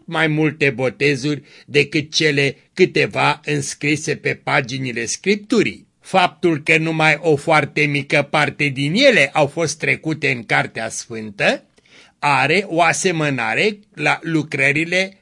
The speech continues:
Mântuitorului și înregistrarea lor pe paginile Scripturii. Despre Mântuitorul ni se spune că a făcut foarte multe minuni și semne care,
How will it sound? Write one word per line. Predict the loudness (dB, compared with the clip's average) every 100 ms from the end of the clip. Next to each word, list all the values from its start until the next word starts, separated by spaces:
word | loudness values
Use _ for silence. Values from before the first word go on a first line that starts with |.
| _
Mântuitorului | -4 -4 -2 -2 -2 0 2 2 0 0 -2 -2 -10 _
și | -2 2 2 0 -2
înregistrarea | 0 2 0 0 -4 -6 -2 0 2 4 2
lor | 0 -4 -4 -6 _ _
pe | -2 0
paginile | 2 0 0 -4 -4 -4
Scripturii. | -6 -4 -4 -4 -6 -6 -8 -18 _ _ _ _ _ _ _ _ -20 -20 -20
Despre | -4 0 0 -2 0 2
Mântuitorul | 2 -2 -2 -4 -4 -12 -4 -4
ni | 0 0
se | 0 -2
spune | -4 -2 0 2
că | 2 -2
a | -2
făcut | -4 -4 -4 -4
foarte | -2 0 0 0 -2
multe | 0 -4 -2
minuni | -4 -2 -6 -10
și | -8 -6
semne | 0 2 2 0 -2 -2
care, | 2 2 2 -4